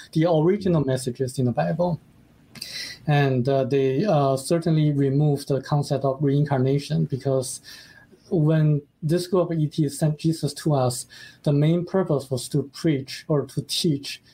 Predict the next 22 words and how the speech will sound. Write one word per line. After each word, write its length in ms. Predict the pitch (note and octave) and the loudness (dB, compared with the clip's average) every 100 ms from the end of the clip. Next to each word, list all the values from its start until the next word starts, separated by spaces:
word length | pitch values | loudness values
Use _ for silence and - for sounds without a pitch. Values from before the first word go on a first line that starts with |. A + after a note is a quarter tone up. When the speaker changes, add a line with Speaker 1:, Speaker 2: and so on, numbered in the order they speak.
| - | -14
Speaker 1:
spirituality 880 | - - D#3 C#3+ - D#3 D3+ - C#3 | -12 -2 0 0 0 0 2 0 0
and 260 | E3 C3+ D#3 | 2 0 0
unconditional 720 | C#3 C3 C#3 C3 C3+ C3+ B2+ | -2 -2 -4 -4 0 0 2
love. 380 | C3 C#3+ E3 - - - - | 2 2 -2 -8 -20 -20 -18
He 300 | - - G3+ | -6 0 2
died 300 | G3+ E3+ D#3 | 2 2 2
on 120 | D3 C#3 | 2 0
the 80 | |
cross 360 | C3 - B2+ B2 | -2 -2 0 0
and 160 | C3+ C3 | 0 2
resurrected 600 | C3+ C3+ C#3 C#3 C#3 C#3 | 0 0 0 0 -2 -4
three 280 | - C#3 C3+ | -2 0 2
days 240 | C3+ C3 | 0 0
after. 440 | C#3 C#3+ E3+ F3+ - - - | -2 0 -2 -4 -6 -18 -4
That 220 | C#3+ C#3 | -2 0
was 140 | D3 - | 0 -2
Speaker 2:
Mm-hmm. 80 | F3 | -2
Speaker 1:
just 260 | C#3+ G#2 - | -2 -4 -4
to 220 | D3 C#3 | 0 0
show 400 | C3 - - E3+ | -2 -6 0 0
that 160 | D3 C3+ | 0 0
there's 400 | C3+ C#3 C3 - | 2 0 -2 -16